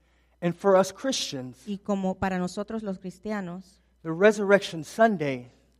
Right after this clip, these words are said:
Speaker 2: el Domingo de Resurrección
Speaker 1: is the Super Bowl
Speaker 2: es el Super Bowl
Speaker 1: of our faith.
Speaker 2: de nuestra fe.
Speaker 1: That's what we get up for.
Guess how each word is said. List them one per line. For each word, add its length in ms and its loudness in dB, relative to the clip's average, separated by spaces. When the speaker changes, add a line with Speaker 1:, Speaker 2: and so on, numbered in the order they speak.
Speaker 2:
el 120 -2
Domingo 360 0
de 60 2
Resurrección 840 -6
Speaker 1:
is 160 -14
the 80 -14
Super 640 4
Bowl 520 -2
Speaker 2:
es 340 -4
el 140 -6
Super 420 -6
Bowl 380 -6
Speaker 1:
of 200 4
our 180 12
faith. 480 6
Speaker 2:
de 140 -4
nuestra 640 -2
fe. 460 -2
Speaker 1:
That's 340 8
what 180 6
we 160 2
get 220 8
up 200 12
for. 420 -10